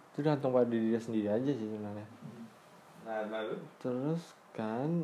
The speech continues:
Speaker 1: eh, dekat nih. Dia orang kemudian. Kadang dia aku chat kan, kan tiba-tiba satu hari hilang dan aku heran kan.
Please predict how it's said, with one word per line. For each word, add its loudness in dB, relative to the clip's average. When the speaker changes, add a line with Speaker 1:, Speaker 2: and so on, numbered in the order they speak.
Speaker 1:
eh, 2
dekat -4
nih. 6
Dia -4
orang -2
kemudian. -4
Kadang 2
dia 8
aku -4
chat -6
kan, -4
kan -2
tiba-tiba 4
satu -2
hari 0
hilang 0
dan -2
aku -4
heran 0
kan. -6